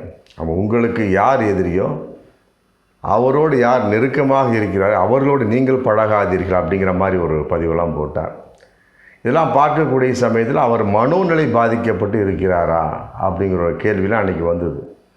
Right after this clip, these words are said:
ஏன்னா அந்த கமெண்ட்ஸை பார்த்தா அப்படி தான் தெரியுது, அந்த பதிவை பார்த்தாலாம். ஒரு சைக்காலஜிக்கலாக பாதிக்கப்பட்ட ஒரு மனிதர் இப்படி தான்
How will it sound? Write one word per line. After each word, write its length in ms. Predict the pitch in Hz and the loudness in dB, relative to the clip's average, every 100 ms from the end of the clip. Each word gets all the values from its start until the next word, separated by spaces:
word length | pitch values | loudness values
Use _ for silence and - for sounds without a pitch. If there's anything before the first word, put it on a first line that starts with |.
| _ _ _ | _ _ _
ஏன்னா 60 | 156 | -2
அந்த 400 | 135 107 92 80 - - | 0 2 2 0 -4 -4
கமெண்ட்ஸை 500 | 123 151 175 - 139 127 | -2 2 0 0 0 2
பார்த்தா 260 | 131 131 | 2 2
அப்படி 300 | 160 135 104 | 0 0 0
தான் 200 | 113 107 | 0 0
தெரியுது, 240 | 101 101 90 | -2 0 0
அந்த 220 | 85 80 | -2 -2
பதிவை 320 | 80 92 95 | -2 -2 -2
பார்த்தாலாம். 580 | 78 85 85 82 80 80 - _ _ - - _ _ _ _ - | -2 -4 -2 -4 -4 -8 -18 _ _ -20 -20 _ _ _ _ -10
ஒரு 180 | 73 71 69 65 64 - - - - | -4 -4 -4 -4 -6 -10 -14 -18 -6
சைக்காலஜிக்கலாக 1000 | 107 127 151 147 147 139 135 139 143 123 | -2 -2 -2 0 0 0 0 0 0 0
பாதிக்கப்பட்ட 960 | 117 117 95 107 101 85 104 120 - - - - | 0 0 -2 -2 -2 -2 -2 -2 -4 -8 -14 -12
ஒரு 220 | 85 92 | -4 -2
மனிதர் 680 | 90 101 113 110 127 135 - | 0 0 0 0 0 -4 -8
இப்படி 240 | 90 90 | -4 -2
தான் 160 | 80 | 0